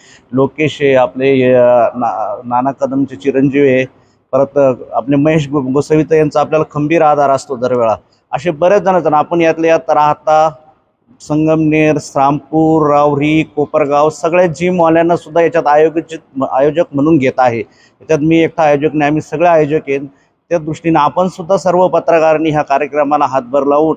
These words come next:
हा कार्यक्रम चांगल्या रीतीने कसं शिर्डीचं नाव पूर्ण भारतात गाजन असा प्रयत्न करून आपण सगळे ही स्पर्धा आपली सगळ्यांची आहे, असं मी सगळ्यांना विनंती करतो. आणि ही स्पर्धा आहे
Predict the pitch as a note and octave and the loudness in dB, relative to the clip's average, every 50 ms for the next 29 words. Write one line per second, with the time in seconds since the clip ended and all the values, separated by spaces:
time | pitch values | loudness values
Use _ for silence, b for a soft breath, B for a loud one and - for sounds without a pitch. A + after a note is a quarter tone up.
0 | - - C#3 C3 - - C#3+ C#3+ C#3 - D3+ D#3+ D#3 D#3 - D3+ D3 D3+ D#3 D#3 | -6 -10 -14 -10 -4 -2 -2 -2 -2 -4 -4 -4 -4 -2 -2 -2 0 0 2 2
1 | E3 E3 D#3+ D#3+ - - - D#3+ D#3+ C#3+ D3+ D3+ E3 C#3+ - - D3+ D3+ D#3 F3 | 2 2 0 0 -6 -6 -4 -2 -2 -2 -2 -4 -4 -6 -4 -6 -4 0 0 0
2 | D#3 - F3 D#3 D#3+ D#3 D3+ C#3 - C#3 C#3+ D#3+ D#3 C3+ B2+ B2+ A#2 - - E3+ | 0 0 0 2 2 2 0 0 -2 -2 0 0 0 0 0 -2 -2 -2 -2 -4
3 | D#3+ - - _ b b b b b b _ D3 D#3 D#3 D#3+ F3+ D3+ - - _ | -4 -4 -8 _ b b b b b b _ -2 -2 0 0 0 -2 -2 -6 _
4 | _ - A#2+ C#3 - - E3+ - - D#3+ D#3 D#3+ - E3 C#3+ C#3+ D#3+ D#3+ D#3+ D#3 | _ -6 -6 -4 -4 -4 -6 -4 -2 -4 -4 -2 -4 -4 -2 -2 0 0 0 0
5 | D3 - E3 E3 - - E3 D#3 E3+ E3+ E3+ E3 - - D#3+ D#3 D#3+ D#3+ D#3 D3 | 0 0 -2 -4 -4 -4 -4 -2 0 0 0 -2 -4 -4 -4 -2 0 0 0 0
6 | D3 E3 E3 D#3+ - - D3+ D3 D#3 E3 E3 D#3 - E3 E3 C#3 G#2 - b b | 0 -4 -8 -10 -6 -4 -2 -2 0 -2 -2 -4 -6 -6 -4 -4 -6 -8 b b
7 | b b b b - C3+ - D#3+ D#3+ D3+ D#3+ E3 E3 C#3+ - - _ - C3+ C3+ | b b b b -6 -4 -2 -2 0 2 2 2 2 0 -2 -10 _ -4 -2 0
8 | D3 D3 D3+ D#3 D3 D3 D3 D#3+ F3 E3+ - F3+ - D#3+ D#3 C#3 - B2+ A#2+ G#2+ | 2 2 2 2 2 2 2 2 0 0 -2 -6 -2 -2 -2 -2 0 -2 -2 -2
9 | - b b b b b b - A#2+ C#3 D#3 E3+ D#3+ C3+ D#3 F3+ E3 - - E3 | -2 b b b b b b -4 -2 0 2 2 0 0 -2 -4 -6 -4 -4 -2
10 | D#3+ D#3 D#3 E3 D#3+ D3+ C#3+ D3 D#3 D#3+ D3 - - _ | -2 0 2 2 2 2 2 0 0 -2 -4 -8 -16 _